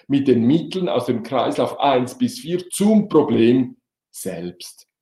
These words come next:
Hingegen verschwindet das Problem gänzlich, wenn mit der Erfüllung der unter A bis D aufgezählten Kriterien gerechnet wird.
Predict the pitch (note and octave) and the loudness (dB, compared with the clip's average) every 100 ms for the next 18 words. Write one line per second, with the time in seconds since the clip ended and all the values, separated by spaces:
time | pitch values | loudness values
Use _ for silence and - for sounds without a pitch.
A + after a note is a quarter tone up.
0 | _ _ _ _ _ _ _ _ _ _ | _ _ _ _ _ _ _ _ _ _
1 | _ F#2+ E2+ D#2+ A2+ F3+ F#2 E2 - - | _ -12 -12 -8 -8 -8 -10 -12 -14 -14
2 | - E2+ F2 D#2+ E2+ F2+ - - - - | -14 -12 -12 -12 -14 -14 -16 -16 -20 -16
3 | E2 - - - D2+ D2 - - D3+ G#3+ | -14 -14 -12 -12 -12 -16 -20 -8 -8 -8
4 | - _ _ _ _ _ _ _ _ _ | -12 _ _ _ _ _ _ _ _ _
5 | _ _ G2 F#2 F#2 E2 D#2+ D#2 - - | _ _ -6 -6 -8 -12 -12 -14 -16 -4
6 | G3+ A#3+ G3+ A2 - - A2 G2+ G2+ - | 0 0 0 -2 -4 -4 -4 -4 -6 -6
7 | - A#2 B2+ C#3+ G2 - - G#2+ C3+ C#3+ | -8 -6 -6 -6 -8 -8 -2 0 0 -2
8 | - G2+ G#2 - A#2 A2 - F2+ F#2 F#2+ | -8 -6 -8 -6 -8 -8 -4 -2 -2 -4
9 | - A#2 - _ - - D#2+ - - F#2+ | -6 -8 -10 _ -18 -10 -10 -10 -2 -2
10 | F#2 F#2+ G#2 A#2 A#2+ - _ _ F3 E3+ | 0 -4 -4 -6 -6 -12 _ _ -4 -4
11 | E3+ _ - - - D#2+ C#2+ - - D#2 | -10 _ -20 -18 -14 -14 -14 -16 -14 -16
12 | - - D2+ D2+ | -16 -18 -16 -16